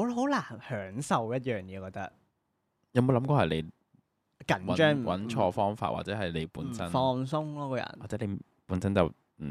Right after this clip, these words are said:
Speaker 2: 試得多。
Speaker 1: 一嚟啦，
Speaker 2: 我覺得係經驗嘅問題。
Speaker 1: 我覺得經驗問題啦，咁係
Speaker 2: 即係叫，唔係叫大家去放蕩百幾，全部都去啊！嗱，即係
Speaker 1: 唔係啊，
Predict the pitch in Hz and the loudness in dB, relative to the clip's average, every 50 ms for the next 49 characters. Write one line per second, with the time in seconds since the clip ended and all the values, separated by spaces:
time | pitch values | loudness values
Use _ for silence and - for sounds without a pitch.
0 | 80 - - - 82 - 82 - _ - 80 73 - - - _ _ - - - | -6 -6 -4 -6 -2 0 -2 -2 _ 0 0 0 -2 -6 -12 _ _ -20 -20 -20
1 | _ _ _ _ _ _ _ _ _ _ - 196 208 175 - 170 175 120 127 127 | _ _ _ _ _ _ _ _ _ _ 4 4 6 6 6 6 6 4 2 2
2 | - 117 110 110 110 196 - 87 80 - - 143 151 165 180 175 - 175 170 165 | -2 -4 -2 -4 -6 -6 -6 -6 -2 0 4 6 6 6 6 4 4 2 2 2
3 | 147 127 113 110 110 110 104 95 101 107 113 117 - 147 139 147 180 208 214 180 | 2 0 0 -2 -2 -4 -2 -2 -2 -2 -2 -2 -2 -2 -2 0 -2 -2 0 2
4 | 147 123 123 127 113 135 123 - 113 117 107 110 113 113 117 - 117 110 101 113 | 2 4 2 2 0 -2 -4 -4 -6 -4 -2 -2 0 0 0 2 0 2 2 2
5 | 120 147 110 98 - 92 90 107 113 - 139 - - - 110 104 110 117 - - | 2 2 2 0 0 -2 -2 0 -2 -2 -4 -4 0 0 0 0 0 -2 2 2
6 | 135 117 - 101 101 - 113 117 123 113 104 101 104 113 98 80 110 135 139 - | 2 2 2 -4 0 2 4 6 6 6 8 8 6 6 4 4 2 2 2 2
7 | 190 - - 156 165 170 180 190 185 208 160 151 147 160 170 - | 0 0 0 0 2 6 8 8 8 8 6 8 8 6 6 6